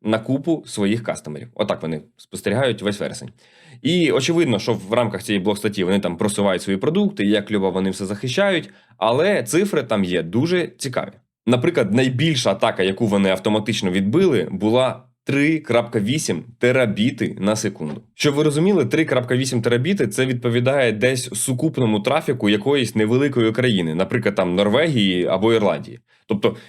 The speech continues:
всі люди, які сидять в Норвегії, в один момент мають піти і дедосити когось, і оце буде цей трафік.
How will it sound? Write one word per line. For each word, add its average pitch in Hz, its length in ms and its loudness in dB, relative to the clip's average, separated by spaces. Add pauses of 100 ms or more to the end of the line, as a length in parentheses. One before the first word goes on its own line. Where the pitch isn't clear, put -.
(120)
всі 175 260 0
люди, 131 260 0
які 104 280 0
сидять 101 500 -2
в 95 40 -4
Норвегії, 131 480 2
в 90 80 0
один 139 200 0
момент 151 360 0
мають 117 260 2
піти 127 280 0
і 117 160 0
дедосити 127 560 0
когось, 147 460 0
і 120 120 2
оце 120 240 2
буде 131 240 2
цей 113 200 0
трафік. 87 420 -4